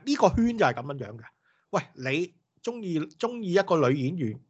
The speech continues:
你就嘥鳩氣啦！有幾多女演員會同男演員一齊啊？有幾多女嘅棟篤笑會同男嘅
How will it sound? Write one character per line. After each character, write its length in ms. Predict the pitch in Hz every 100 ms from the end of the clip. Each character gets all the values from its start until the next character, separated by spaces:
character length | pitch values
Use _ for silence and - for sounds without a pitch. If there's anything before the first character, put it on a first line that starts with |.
| _ _ _ _ _ _ - - _ _ _
你 140 | 127 190
就 60 |
嘥 200 | 135 160
鳩 220 | 160 160 143
氣 120 | 135
啦！ 360 | 139 80 131 - _ _ -
有 100 | 156
幾 160 | 147
多 200 | 190 185
女 80 | 131
演 120 | 151
員 100 | 147
會 100 | 113
同 160 | 120 104
男 240 | 98 101 101
演 180 | 113
員 140 | 160 92
一 60 |
齊 180 | 123 - - -
啊？ 60 | - -
有 100 | 143
幾 160 | 160
多 100 | 196
女 80 | 226 160 113 139
嘅 120 | 135
棟 180 | 135 120
篤 120 | 175
笑 200 | - 139
會 100 | 120
同 180 | 123 107
男 140 | 107 98 - 117
嘅 220 | 120